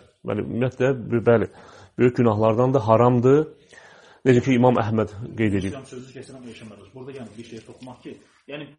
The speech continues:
Speaker 2: bir müsəlman hardan bilə bilər ki, bu əməl böyük günah yoxsa kiçik günah?
Speaker 1: E, ümumiyyətlə, böyük günah, e, birinci bunu deyim ki, haram olması barədə, e, bəziləri indi bilirsən, deyirlər ki, məsələn, filan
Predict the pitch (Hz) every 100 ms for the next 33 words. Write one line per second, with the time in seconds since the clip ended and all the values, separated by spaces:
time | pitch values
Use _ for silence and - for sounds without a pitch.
0 | _ 180 160 143 156 147 160 131 131 139
1 | 123 117 123 120 123 - 143 151 147 156
2 | 151 123 143 175 180 185 180 185 185 -
3 | - - - 98 - _ _ - - -
4 | - - - _ _ 117 123 220 214 160
5 | 147 170 165 139 127 127 151 135 135 101
6 | 110 139 156 156 143 127 127 - 135 127
7 | 131 135 107 104 - 104 98 95 90 101
8 | 117 127 - - - - 110 101 98 104
9 | 135 123 117 113 127 135 - _ _ -
10 | 110 113 _ - 104 117 117 123 120 -
11 | 113 117 117 104 - 123 123 _ _ _
12 | _ _ _ _ _ _ - - - _
13 | _ 107 113 107 - 120 127 123